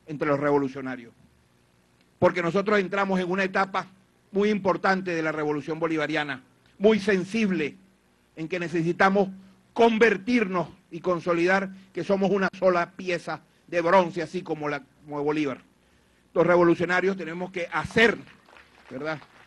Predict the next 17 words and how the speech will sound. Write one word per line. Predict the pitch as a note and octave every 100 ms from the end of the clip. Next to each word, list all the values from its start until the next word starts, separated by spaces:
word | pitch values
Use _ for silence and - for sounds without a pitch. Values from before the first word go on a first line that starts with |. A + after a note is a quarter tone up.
| - -
una | G#3+ A3 G#3+ F#3 - -
sola | A3 G3+ F3 - - - - - - -
pieza | - A3 G#3+ G3 D#3+ - - -
para | F#3 F3+
poder | F#3 F3+ G3 F#3 F3+ - - F#3+
afrontar | F3 E3+ D#3+ F#3 F3+
las | F#3+
tareas | F#3 E3 F3
que | D#3+
tenemos | D3+ D3+ D#3 D#3
por | D#3+ C#3+
delante. | C#3 C#3 C3 - _ _ - _ _ _ _ _ _ _ _ _ _ _ _ _ _ _ _ _ _ _ _ _ _ _ _ _ _ _ _ _
¿O | D3+
es | D3+
que | F3+
acaso | - E3+ E3 F#3
creemos | D#3 D3 D3+ D#3+